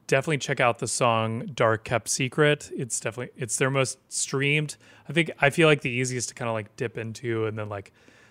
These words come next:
find, uh, the rest of their stuff, but super, super great stuff, uh, from them. Also, I found this song called I Promise That I'll, I'll Try to Give You All My Love by Sunbeam Sound Machine.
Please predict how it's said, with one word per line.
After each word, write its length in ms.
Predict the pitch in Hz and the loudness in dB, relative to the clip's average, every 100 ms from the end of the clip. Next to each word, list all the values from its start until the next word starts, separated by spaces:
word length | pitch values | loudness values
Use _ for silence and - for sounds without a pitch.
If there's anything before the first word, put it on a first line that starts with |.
| _ _ _ | _ _ _
find, 640 | - - 113 110 107 104 - | -8 -2 0 0 -4 -8 -4
uh, 220 | 120 107 | -2 -2
the 100 | 104 | -2
rest 220 | 107 101 - | -4 -6 -6
of 40 | |
their 100 | 110 | -8
stuff, 420 | 98 - 107 - - | -8 -4 -6 -6 -6
but 200 | 110 113 _ - _ | -6 -6 _ -20 _
super, 880 | - - - 139 120 139 127 123 - | -8 -6 -4 -4 -2 0 2 2 -2
super 400 | - - - - | -8 -6 -6 -6
great 260 | 113 110 104 | -2 0 0
stuff, 560 | - 127 110 104 - - - | -2 0 0 -2 -10 -18 -8
uh, 360 | 123 107 107 - - | -6 -4 -4 -8 -14
from 280 | - 120 104 | -10 -8 -4
them. 340 | 110 110 110 - - - | -2 -2 -4 -10 -20 2
Also, 260 | 170 165 233 | 4 6 6
I 60 | |
found 220 | 220 262 311 | 4 2 2
this 100 | - | 4
song 260 | 196 202 | 4 4
called 300 | 190 170 139 | 2 0 0
I 160 | - 123 | 0 -2
Promise 400 | - 151 165 151 | 2 2 2 2
That 160 | 156 143 | 2 4
I'll, 220 | 127 117 - - - | 2 0 -6 -16 -2
I'll 180 | 135 117 | 0 0
Try 260 | - 135 123 | 0 0 0
to 120 | 123 | -2
Give 200 | 120 117 | -4 -4
You 160 | 127 | -4
All 120 | 120 123 | -2 -2
My 140 | 120 | -4
Love 380 | 110 110 110 - | -2 -2 -2 -4
by 340 | 127 104 104 - - - _ | -2 0 -2 -6 -16 -20 _
Sunbeam 640 | - 135 127 117 127 117 | -2 0 0 -2 -4 -2
Sound 440 | 110 - 110 110 123 | -2 -2 -2 -2 -4
Machine. 580 | 127 - 143 151 165 | -4 -4 -4 -4 -6